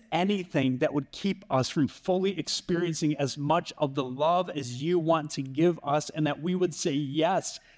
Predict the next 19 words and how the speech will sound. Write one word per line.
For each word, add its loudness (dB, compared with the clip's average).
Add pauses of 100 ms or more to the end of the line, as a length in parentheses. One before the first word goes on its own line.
(120)
to -4
you. 2 (840)
That 2
we 4
would 0
see -2
you 0
on 0
bended 0
knee 0
before -2
us 0
proposing, 0
and 2
we 2
would 2
say, -2
"Yes, -2
yes, 0